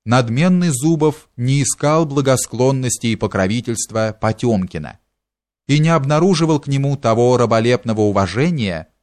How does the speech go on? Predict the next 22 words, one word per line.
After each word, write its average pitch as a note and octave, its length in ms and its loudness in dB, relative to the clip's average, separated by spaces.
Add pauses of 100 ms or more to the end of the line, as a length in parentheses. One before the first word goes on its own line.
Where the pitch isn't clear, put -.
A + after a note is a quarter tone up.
(140)
с - 140 -16
каким F3 340 2
все D3 300 0
преклонялись A2 920 -2 (180)
перед A2 280 0
князем G2 580 -2
Тавриды. F#2+ 600 -4 (1040)
Такая C3+ 460 4
смелость C#3 760 -2 (180)
глубоко B2+ 560 0
потрясла C#3 580 2
душу C3 360 -4
человека, A#2 920 0
в - 80 -20
течение B2+ 520 0
пятнадцати A2+ 720 0
лет A2 340 0
привыкшего A2+ 960 -2
не B2+ 240 0
видеть B2+ 440 0
себе A2 260 0
совместника A#2 1000 -2